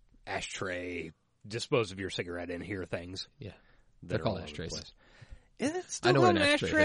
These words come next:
Speaker 1: ashtray when they're, like, the pillar thing and, like, has a
Speaker 2: It,
Speaker 1: little hole? I
Speaker 2: it counts.
Speaker 1: Okay. Let's call it an ash pillar.
Speaker 2: Uh, there actually is a brand name for them, I'm sure.
Speaker 1: Yeah, s-, well, there's a couple.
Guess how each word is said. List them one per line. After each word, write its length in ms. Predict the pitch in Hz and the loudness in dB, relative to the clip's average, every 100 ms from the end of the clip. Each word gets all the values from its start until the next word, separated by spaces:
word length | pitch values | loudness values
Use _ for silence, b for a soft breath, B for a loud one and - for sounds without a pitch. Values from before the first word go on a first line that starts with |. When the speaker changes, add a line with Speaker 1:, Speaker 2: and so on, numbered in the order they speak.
| 311 | 6
Speaker 1:
ashtray 140 | 302 - - | 2 -4 -8
when 340 | 214 220 226 220 | 2 6 6 6
they're, 200 | 220 208 | 6 6
like, 240 | 196 185 | 4 4
the 80 | 160 | 0
pillar 480 | - 202 226 220 208 | 2 6 10 12 10
thing 600 | - 208 214 208 202 202 | 8 8 8 8 8 6
and, 140 | 151 | 4
like, 220 | 147 147 | 4 2
has 160 | 151 143 | 2 0
a 20 | |
Speaker 2:
It, 60 | 143 | 2
Speaker 1:
little 160 | 175 | 2
hole? 440 | 135 156 160 170 165 | 2 4 4 4 2
I 140 | 202 175 | -2 -4
Speaker 2:
it 120 | 165 | -6
counts. 400 | - - - - - - | -6 -12 -14 -16 -14 -12
Speaker 1:
Okay. 220 | - 90 - - - - - | -8 -10 -12 -20 -20 -20 -8
Let's 160 | 196 - | -8 -2
call 220 | 277 254 | 2 2
it 160 | 226 _ | 2 _
an 140 | - 139 | -4 0
ash 220 | 147 - | 0 -2
pillar. 320 | - 110 85 - - _ _ _ _ | -4 -4 -6 -14 -20 _ _ _ _
Speaker 2:
Uh, 160 | - 165 | 0 6
there 180 | 175 185 | 10 10
actually 440 | 165 180 - 185 | 10 8 8 8
is 160 | 160 147 | 8 6
a 40 | |
brand 360 | 113 113 120 120 | 6 6 6 6
name 140 | 107 | 2
for 180 | 101 101 | 2 0
them, 100 | 95 | 0
I'm 120 | 92 | -2
sure. 240 | - 113 | 0 0
Speaker 1:
Yeah, 320 | 107 107 107 110 | 2 2 0 -2
s-, 120 | 123 117 | -6 0
well, 380 | 147 151 143 | 6 8 8
there's 220 | 131 131 104 | 6 2 0
a 40 | |
couple. 380 | 104 104 80 | -2 -4 -6